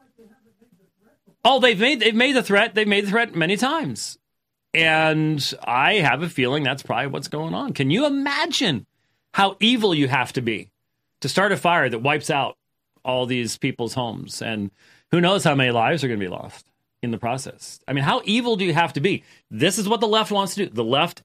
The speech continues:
wants to destroy this nation. They are all out doing it. All out doing it. Um, and let me tell you something. I, this is absolutely, this is just my personal opinion, but I think if you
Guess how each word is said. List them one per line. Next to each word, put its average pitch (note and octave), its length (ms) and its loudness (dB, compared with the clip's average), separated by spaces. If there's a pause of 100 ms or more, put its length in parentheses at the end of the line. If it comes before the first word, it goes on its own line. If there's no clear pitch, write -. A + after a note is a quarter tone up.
(120)
wants D#3 360 0
to - 80 -6
destroy D3+ 360 -2
this C#3 160 -2
nation. D#3 480 -2
They C#3 260 0
are C#3 360 -2 (580)
all E3 240 4
out C#3 240 2
doing A#2+ 260 -4
it. - 100 -18 (540)
All C#3+ 220 0
out B2 160 -2
doing A#2 240 -8
it. - 920 -20
Um, G#2+ 460 -4 (480)
and - 440 -4
let - 20 2
me C4 60 2
tell C#4+ 140 6
you C4+ 60 4
something. C#3+ 260 4
I, D3+ 160 0
this F3 240 -2
is C#3+ 100 -2 (340)
absolutely, G3+ 840 0 (380)
this C#3 240 -6
is D3 80 -8
just D#3 160 -2
my E3 140 4
personal F3+ 360 -2
opinion, A3+ 460 -2 (760)
but C3+ 220 0
I F#3 160 2
think A3+ 380 -2
if D3 440 -2 (440)
you G3+ 560 0